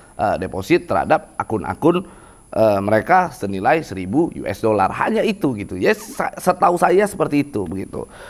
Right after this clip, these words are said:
Jadi kalau, eh, apa namanya, ini masing-masing saya kembalikan lagi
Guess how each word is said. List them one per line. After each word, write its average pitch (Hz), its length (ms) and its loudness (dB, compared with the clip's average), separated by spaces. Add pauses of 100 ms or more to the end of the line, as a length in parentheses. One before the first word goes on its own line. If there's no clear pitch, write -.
(340)
Jadi 196 400 4 (320)
kalau, 180 880 6
eh, 123 880 6
apa - 400 -2
namanya, 143 560 -2
ini 190 160 0
masing-masing 170 480 0
saya 165 160 0
kembalikan 127 400 0
lagi 135 320 0